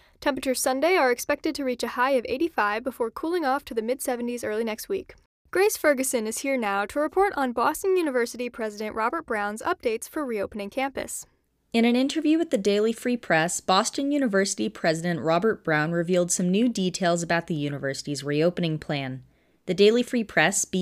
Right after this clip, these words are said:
Speaker 2: U's independent student newspaper, published a transcript of the interview on Friday.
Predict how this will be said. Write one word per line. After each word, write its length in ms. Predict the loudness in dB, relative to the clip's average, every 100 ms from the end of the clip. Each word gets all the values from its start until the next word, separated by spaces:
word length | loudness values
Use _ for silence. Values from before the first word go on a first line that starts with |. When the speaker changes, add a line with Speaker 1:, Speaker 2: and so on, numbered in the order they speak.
| 2
Speaker 2:
U's 180 | 2
independent 500 | 0 -2 -2 -2 -2
student 340 | -2 -2 0 0
newspaper, 600 | -2 -2 -2 -2 -2 -4
published 460 | -2 -2 0 -2
a 40 | -4
transcript 600 | -2 0 0 0 -2 -2
of 120 | -4
the 140 | -4 -4
interview 360 | -4 -6 -8
on 160 | -6 -8
Friday. 560 | -2 0 0 -2 -10